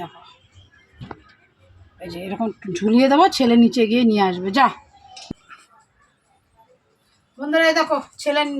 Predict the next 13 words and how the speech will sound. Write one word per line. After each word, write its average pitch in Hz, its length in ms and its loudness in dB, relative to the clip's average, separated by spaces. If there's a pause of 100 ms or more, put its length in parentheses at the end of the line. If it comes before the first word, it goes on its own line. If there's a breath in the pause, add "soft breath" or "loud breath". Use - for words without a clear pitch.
(280)
গাছগুলো 262 440 0
তো 285 40 -4 (100)
দেখলে 262 200 -4 (100)
নিচ 262 200 -4
দিয়ে 277 160 0
আনলাম, 269 200 2 (100)
এবার 247 200 2
এই 247 120 -6
গাছগুলো 233 400 0
বার 240 180 2
করে 294 120 0 (140)
বড় 254 160 0 (100)
টবে 233 240 -2